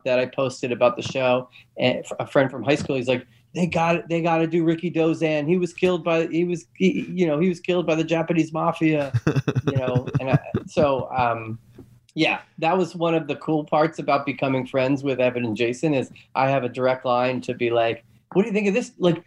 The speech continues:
Speaker 1: dude, I read a, I read a, uh, uh, a, uh, these, these, like, pro wrest-, I forget,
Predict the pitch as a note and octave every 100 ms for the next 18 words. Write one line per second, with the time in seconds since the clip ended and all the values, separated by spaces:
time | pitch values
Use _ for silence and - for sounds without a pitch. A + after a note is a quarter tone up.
0 | _ A#3+ B3 - - _ - D3+ F#3+ G#3
1 | G3 F3 D#3 D3 - - C#3+ D#3+ F3+ E3
2 | C3+ D#3+ - C3+ B2+ A#2 A#2 - - -
3 | - _ - - G#2+ - - _ B2 A#2
4 | B2 C3 - A#2+ A#2+ A#2 A2+ A2+ A2+ A2
5 | A2 G2+ C3 B2+ - - - - D#3 D3+
6 | E3 C#3+ - _ - - - _ - F3
7 | E3+ D#3 D#3 D3+ - - D3+ E3 F#3 F3
8 | G3 -